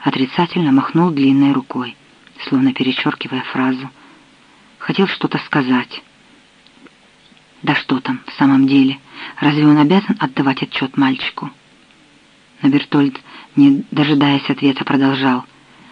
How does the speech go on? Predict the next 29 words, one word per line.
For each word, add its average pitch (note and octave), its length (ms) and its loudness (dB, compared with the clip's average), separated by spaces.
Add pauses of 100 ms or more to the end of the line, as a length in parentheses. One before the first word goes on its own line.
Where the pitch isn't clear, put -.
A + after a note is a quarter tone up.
(220)
"Ты D3 360 2
думаешь, C#3+ 640 0 (300)
что - 200 -2
мне D#3 200 6
нет D#3 180 4
дела D3 260 2
до D3 120 4
Германа, C#3+ 580 2 (880)
потому C#3+ 320 -2
что - 160 -4
во C#3+ 100 2
мне D3 180 4
течет C#3 300 -6
еврейская D3+ 520 -2
кровь? G#3 340 0 (760)
Ведь D3+ 240 -2
ты - 180 -2
это G#3 220 -2
хотел C#3 300 -4
сказать, C3+ 440 -4
правда?" E3+ 440 -2 (960)
"Не F3 160 4
мели D#3 240 4
вздора", C3+ 480 0 (420)
не D3 100 4
на C#3+ 100 4
шутку - 320 -4
рассердился C3+ 600 -4
Ранцов. C3 460 -2